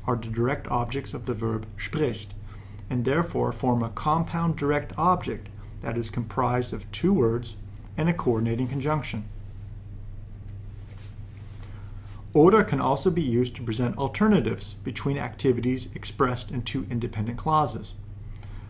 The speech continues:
The first independent clause, "Gehst du ins Kino?"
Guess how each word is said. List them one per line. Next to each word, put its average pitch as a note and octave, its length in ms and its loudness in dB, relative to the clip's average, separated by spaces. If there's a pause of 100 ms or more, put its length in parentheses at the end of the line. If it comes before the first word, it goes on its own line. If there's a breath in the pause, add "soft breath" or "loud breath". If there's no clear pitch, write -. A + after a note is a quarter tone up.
(160 loud breath)
The C3 80 -2
first - 340 2
independent B2 480 2
clause, G#2+ 440 -4 (260)
"Gehst B2+ 260 4
du A#2+ 100 2
ins A2 140 0
Kino?" B2 520 4